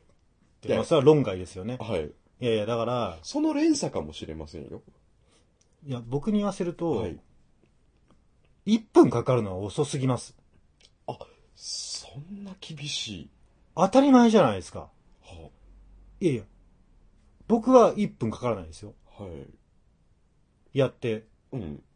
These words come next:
Speaker 1: 拭いて流すのに。
Speaker 2: はい。
Speaker 1: で、あのね、僕ほんとイライラするから、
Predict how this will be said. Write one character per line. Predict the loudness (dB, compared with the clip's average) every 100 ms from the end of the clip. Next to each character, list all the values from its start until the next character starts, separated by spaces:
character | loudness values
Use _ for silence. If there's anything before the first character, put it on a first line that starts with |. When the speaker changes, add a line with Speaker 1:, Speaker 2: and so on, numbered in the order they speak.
| _ _
Speaker 1:
拭 | -6
い | -4
て | -4
流 | -2 -4
す | -6
の | -12
に。 | -14 -20
Speaker 2:
は | -16 -12 -12
い。 | -16 _ _ _ _ _ _ _ _ _ _ _ -12
Speaker 1:
で、 | -12 -14
あ | -12
の | -8
ね、 | -8 -10 -14 _ _ _
僕 | -8 -4
ほ | -2
ん | 0
と | 6
イ |
ラ | 6
イ | 6
ラ | 2
す | -8
る |
か | -10
ら、 | -8 -8 -10